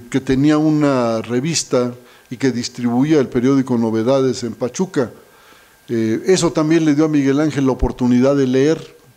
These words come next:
eh, por lo menos podía leer todos los días Novedades, eh, y, y la revista que hacía este, eh, este señor con el que trabajó.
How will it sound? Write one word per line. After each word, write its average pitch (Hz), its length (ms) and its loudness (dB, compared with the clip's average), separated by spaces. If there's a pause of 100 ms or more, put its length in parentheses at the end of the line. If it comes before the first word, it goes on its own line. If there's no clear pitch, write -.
(160)
eh, 101 380 -8 (120)
por 131 140 -2
lo 131 80 0
menos 151 240 0
podía 139 300 0
leer 135 200 2
todos 135 320 0
los 120 140 -2
días 123 220 0
Novedades, 135 800 -2 (680)
eh, 110 440 -4 (440)
y, 139 80 2
y 151 160 2
la 143 140 2
revista 139 480 0
que 143 100 -2
hacía 135 380 0
este, 135 280 -4
eh, 113 840 -6
este 139 220 -4
señor 127 340 0
con 120 160 0
el 110 60 -4
que 123 100 -4
trabajó. 131 580 -2